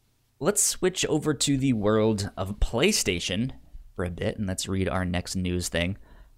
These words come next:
Uh, P S five could collect your biofeedback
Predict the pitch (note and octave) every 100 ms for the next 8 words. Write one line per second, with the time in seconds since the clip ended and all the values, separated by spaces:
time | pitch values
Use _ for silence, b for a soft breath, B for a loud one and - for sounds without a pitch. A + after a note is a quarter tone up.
0 | - G#2+ G#2 - - _ _ - A3+ A#3+
1 | - - G#3+ G3 D3+ - - _ _ -
2 | - G3 A3 A3 - - D#3+ C#3 - -
3 | C3 G#2 F2+ C3 F3 E3 - E3+ F3 G#2
4 | - - -